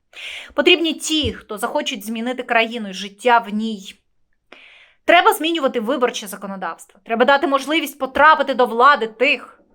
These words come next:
хто хоче і хто вміє. Люди, які просто запустять економіку. Адже для того, щоб ми стали заможними, для того, щоб ми стали захищеними,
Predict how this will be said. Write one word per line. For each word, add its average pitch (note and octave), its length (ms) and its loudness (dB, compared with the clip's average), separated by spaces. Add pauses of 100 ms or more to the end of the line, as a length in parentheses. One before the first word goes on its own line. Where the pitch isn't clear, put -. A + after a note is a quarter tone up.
(240)
хто - 220 -4
хоче A#3+ 460 2 (500)
і B3 80 -2
хто A#3 240 -6
вміє. G3+ 440 -8 (2250)
Люди, D#4+ 340 4
які C4+ 600 -2 (260)
просто F4+ 760 4 (200)
запустять C4+ 580 0
економіку. F#3 600 -16 (1040)
Адже C#4 580 4
для D4+ 300 2
того, F4 340 0
щоб A#3+ 320 0
ми B3+ 360 -2
стали A#3 460 4
заможними, A#3+ 720 -2 (480)
для A3 100 -4
того, C#4+ 240 2
щоб G3+ 220 -10
ми G3+ 60 -12
стали G#3 320 -2
захищеними, F#3 720 -10